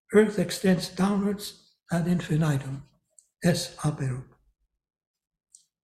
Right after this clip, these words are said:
We have no preserved quotation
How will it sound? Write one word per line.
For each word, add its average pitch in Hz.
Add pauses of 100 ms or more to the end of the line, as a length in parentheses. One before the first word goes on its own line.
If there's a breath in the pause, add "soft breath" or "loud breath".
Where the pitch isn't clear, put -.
(1900 soft breath)
We 226
have 214
no 240
preserved 190
quotation 147